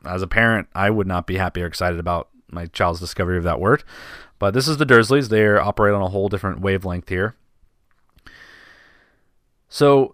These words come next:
Dudley's still worried, though, or sorry, Dursley, Mister Dursley's still worried. So when Dudley goes to bed, he,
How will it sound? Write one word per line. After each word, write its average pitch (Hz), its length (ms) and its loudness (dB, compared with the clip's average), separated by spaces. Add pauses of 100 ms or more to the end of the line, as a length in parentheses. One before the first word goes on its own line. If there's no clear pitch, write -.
Dudley's 165 320 4
still 208 200 4
worried, 113 340 2
though, 104 180 4
or 104 100 0
sorry, 107 240 -2 (100)
Dursley, 120 360 0
Mister 131 180 -4
Dursley's 135 320 -2
still 170 260 0
worried. 98 440 0 (120)
So - 140 -6
when 107 80 -2
Dudley 123 220 2
goes 135 160 2
to 131 80 -4
bed, 107 300 0
he, 95 420 -8